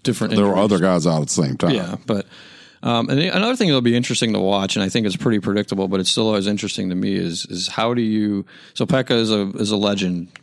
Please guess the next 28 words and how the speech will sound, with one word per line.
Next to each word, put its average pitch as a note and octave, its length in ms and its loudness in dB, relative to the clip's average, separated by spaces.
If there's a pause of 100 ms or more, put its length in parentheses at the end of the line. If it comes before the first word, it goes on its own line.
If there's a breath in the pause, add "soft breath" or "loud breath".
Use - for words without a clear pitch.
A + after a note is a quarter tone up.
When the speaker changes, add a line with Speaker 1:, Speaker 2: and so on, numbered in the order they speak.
Speaker 1:
in F#2 80 -4
these F2 180 -4
parts, F#2 420 -2
and, F#2 440 -4
and F2+ 320 -4
he's G#2 160 -4
earned G2 220 0
that. G2+ 100 -2
He's G2 120 -2
been F#2+ 120 0
here F#2+ 80 0
for G2 140 -4
a F#2+ 40 0
long F#2 220 -2
time. F#2 320 -2 (500 loud breath)
Um, G2+ 360 -2 (580)
and, A2+ 140 -2
and, G2+ 280 -2
and A2 140 0
thus, - 500 0 (280)
this C3 320 0
year C3 120 4
begins A#2+ 360 2
another A2+ 280 2
year A2 280 2
of G#2 400 -2
kind A2+ 180 0
of - 380 -6